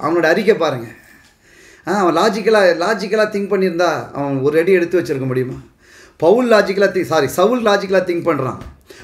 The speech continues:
கூட இருந்தவங்கலாம் லாஜிக்கலா திங்க் பண்றாங்க. எல்லாருமே ஆண்டவர் யெகோவாவை வ-, வணங்குகிற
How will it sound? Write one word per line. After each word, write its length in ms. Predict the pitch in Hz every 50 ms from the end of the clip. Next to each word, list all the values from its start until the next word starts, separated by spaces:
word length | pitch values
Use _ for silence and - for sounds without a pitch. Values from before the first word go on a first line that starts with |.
| -
கூட 240 | - - 233 254 262
இருந்தவங்கலாம் 460 | 247 226 226 226 220 220 226 226 214
லாஜிக்கலா 360 | 208 208 208 180 202 - 208 202
திங்க் 220 | 196 190 196 190
பண்றாங்க. 360 | 185 175 151 151 151 135 131
எல்லாருமே 400 | 131 156 185 214 220 214 214 226
ஆண்டவர் 420 | 226 208 190 202 214 202 202 190 175
யெகோவாவை 560 | 165 160 151 208 233 233 214 208 202 202 185
வ-, 120 | 160 175 160
வணங்குகிற 640 | 156 165 196 208 208 202 190 180 175 165 156 -